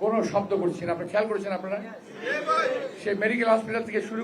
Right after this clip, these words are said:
করে অদ্যাবধি আল্লাহ তাআলা আমাকে যে ধৈর্য দিয়েছেন, আমি পরম করুণা আল্লাহ তাআলার কাছে অনেক কৃতজ্ঞ যে আমাকে উনি এই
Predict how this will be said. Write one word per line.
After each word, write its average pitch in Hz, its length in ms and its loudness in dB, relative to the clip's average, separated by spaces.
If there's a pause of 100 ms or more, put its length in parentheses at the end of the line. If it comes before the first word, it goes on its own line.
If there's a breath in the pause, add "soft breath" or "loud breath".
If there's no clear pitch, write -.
করে 240 160 4 (720)
অদ্যাবধি 214 480 4 (1040)
আল্লাহ 214 180 0
তাআলা 233 180 4
আমাকে 220 200 0
যে 220 120 -2
ধৈর্য 214 180 -2 (100)
দিয়েছেন, 214 340 4 (540)
আমি 208 120 -2 (560)
পরম 214 260 4 (680)
করুণা 202 180 2 (100)
আল্লাহ 190 160 2
তাআলার 196 220 2
কাছে 185 180 -4 (500)
অনেক 233 240 4
কৃতজ্ঞ 202 340 0 (500)
যে 180 120 -6
আমাকে 196 280 0
উনি 196 140 -2 (640)
এই 233 80 6